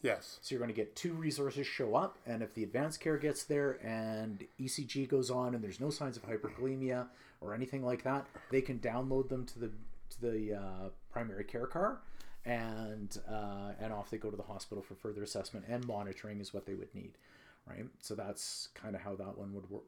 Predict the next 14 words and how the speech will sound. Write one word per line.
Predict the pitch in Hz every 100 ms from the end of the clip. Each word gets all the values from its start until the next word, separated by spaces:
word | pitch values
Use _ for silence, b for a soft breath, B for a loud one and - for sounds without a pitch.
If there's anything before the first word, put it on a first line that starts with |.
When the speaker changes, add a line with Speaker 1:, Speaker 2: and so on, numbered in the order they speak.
| - 110
Speaker 2:
That | 123
one | 120 107
would | 107 -
play | 120 107
out | 107
in |
British | 95 92 -
Columbia, | - 90 85 - B B B _ _ _
keeping | - 151 120
in | 117
mind | 107 104
we | 98
don't | 110 101
have | 104 104 98 98